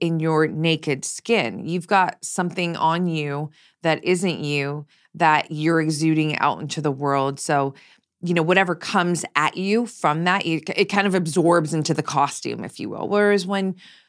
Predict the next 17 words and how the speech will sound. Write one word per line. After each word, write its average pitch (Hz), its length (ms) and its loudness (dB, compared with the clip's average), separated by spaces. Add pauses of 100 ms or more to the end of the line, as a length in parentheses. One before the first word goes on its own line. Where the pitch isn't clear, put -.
(180)
you're 202 440 4 (300)
being 214 380 4
who 180 140 2
you 185 180 4
truly 170 440 -2
are, 160 480 2 (420)
like, 170 160 -4
that's 214 200 2
going 185 260 0
straight - 380 -2
into 165 280 -4
your 143 220 -2
being. 160 440 -2
So - 180 -4
you 180 200 0
really, 214 480 2
really, 170 600 2